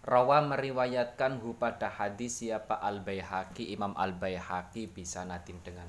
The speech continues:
sanad dhaifin yang lemah. Catatannya, ya, catatannya, kita perlu memperhatikan terlebih dahulu menurut apa? Menurut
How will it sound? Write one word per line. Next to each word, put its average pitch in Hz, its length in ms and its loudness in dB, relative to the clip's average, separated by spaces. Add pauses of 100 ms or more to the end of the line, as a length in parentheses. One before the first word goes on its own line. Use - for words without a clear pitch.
sanad 90 400 -8
dhaifin 92 720 -12
yang 87 80 -14 (160)
lemah. 87 240 -16 (3000)
Catatannya, 127 640 0 (480)
ya, 104 240 -6 (160)
catatannya, 104 640 2 (1400)
kita 135 160 4
perlu 131 320 -2
memperhatikan 107 720 0
terlebih 95 320 -4
dahulu 95 480 0
menurut 107 480 0
apa? 139 480 4 (160)
Menurut 107 560 2